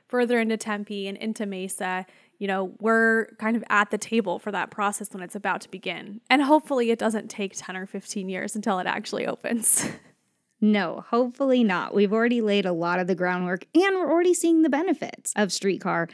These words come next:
Speaker 2: People are riding, people are out there, they're excited. And so I know that overall, more transportation in the Valley is always a win.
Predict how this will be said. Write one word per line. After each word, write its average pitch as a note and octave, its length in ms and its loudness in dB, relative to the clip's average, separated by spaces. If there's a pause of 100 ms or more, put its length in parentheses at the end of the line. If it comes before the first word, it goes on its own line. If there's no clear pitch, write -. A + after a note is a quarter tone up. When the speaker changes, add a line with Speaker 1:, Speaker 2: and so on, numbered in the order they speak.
(160)
Speaker 2:
People F#3+ 320 0
are F3 80 0
riding, B3 540 2
people - 260 -8
are - 160 -12
out A3+ 220 0
there, A3+ 200 0
they're E3 200 -2
excited. A3 760 2 (380)
And G3+ 200 2
so G#3 380 4
I G3+ 140 2
know A#3 260 4
that G#3+ 300 2 (280)
overall, D4+ 440 4
more A#3 440 8
transportation B3+ 760 2
in C4+ 100 8
the C4+ 60 4
Valley D4 360 0
is G3+ 160 -2 (120)
always G3+ 420 4
a F#3+ 80 -4
win. - 340 -12